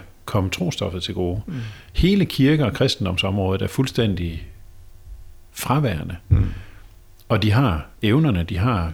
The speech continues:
Speaker 1: formater, de er kanon gode til rigtig mange ting. Men det er ikke noget, vi får glæde af.
Speaker 2: Og det, og det var faktisk også, øh, altså, da, da vi så, da vi så Alletiders juleshow, T V tos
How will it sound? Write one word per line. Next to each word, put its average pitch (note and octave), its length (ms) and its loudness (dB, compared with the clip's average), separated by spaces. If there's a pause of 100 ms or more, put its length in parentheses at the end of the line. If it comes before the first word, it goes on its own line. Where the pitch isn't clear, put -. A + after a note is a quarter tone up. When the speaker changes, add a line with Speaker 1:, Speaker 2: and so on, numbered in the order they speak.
Speaker 1:
formater, F#2+ 500 2
de G2+ 260 0
er F2 160 -2 (760)
kanon D3 260 2
gode G2 220 2
til G2+ 80 -4
rigtig F#2+ 220 -2
mange F2+ 180 -6
ting. G#2+ 260 -8 (300)
Men G#2+ 300 2
det - 40 0
er G#2 60 2
ikke G#2+ 120 2
noget, G2+ 160 0
vi G#2 60 -2
får - 140 -4
glæde F2 320 -2
af. - 160 -8 (1120)
Speaker 2:
Og A2 100 -2
det, F#2 80 0
og A#2+ 100 0
det A#2 80 2
var G#2 60 0
faktisk A#2+ 280 2
også, C3 180 0
øh, A2+ 220 -2
altså, G#2 160 0
da, G2+ 180 -2 (180)
da G#2+ 60 0
vi G2 100 0
så, A#2 460 -2
da G#2+ 60 -4
vi F#2+ 60 -2
så A2+ 160 0
Alletiders G#2+ 760 0
juleshow, A2+ 520 0 (140)
T - 100 -2
V G2+ 80 2
tos - 580 -4